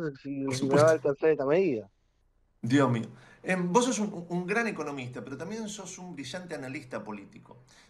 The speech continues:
Speaker 2: Yo quiero, quiero tu
Speaker 1: <laughs>
Speaker 2: mirada con relación a todo esto que estamos charlando,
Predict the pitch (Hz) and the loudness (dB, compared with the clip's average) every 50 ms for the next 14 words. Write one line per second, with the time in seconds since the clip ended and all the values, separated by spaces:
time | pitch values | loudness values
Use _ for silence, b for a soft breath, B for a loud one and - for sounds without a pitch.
0 | b - - 233 - - 247 247 220 - - - - - 220 - - 175 165 160 | b -14 -14 -10 -8 -4 -2 -2 -2 -2 -4 -4 -4 -4 -4 -4 -4 -6 -4 2
1 | 156 151 139 135 131 127 127 131 123 127 135 - 196 170 151 - - 180 185 180 | 4 4 6 6 4 2 0 -4 -8 -8 -8 -8 -8 -8 -8 -8 -10 -10 -10 -10
2 | - - 123 107 101 107 - 131 123 123 123 127 127 113 113 104 90 87 90 95 | -10 -10 -12 -16 -16 -14 -14 -12 -12 -12 -12 -10 -10 -10 -10 -10 -10 -12 -14 -16
3 | 110 127 127 | -20 -20 -20